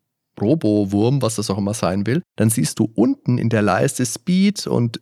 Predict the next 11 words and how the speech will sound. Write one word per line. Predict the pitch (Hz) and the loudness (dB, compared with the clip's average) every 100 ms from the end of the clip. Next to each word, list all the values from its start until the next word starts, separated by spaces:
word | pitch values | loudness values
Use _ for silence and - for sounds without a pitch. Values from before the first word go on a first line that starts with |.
| - | 0
irgendwas | 156 165 156 143 156 - - | 4 4 4 4 4 -2 -4
und | 123 123 - | -2 -2 0
noch | 135 143 | 0 2
was | 139 139 - | 2 2 0
und | 120 117 | -2 0
Missile | 135 143 139 127 131 | 0 2 2 4 4
und | 117 113 | 2 0
Sight | 120 123 120 | 2 2 2
und | 110 | 0
Plasma, | - 135 - 131 | 0 0 0 0
Laser. | 113 110 143 | 0 0 2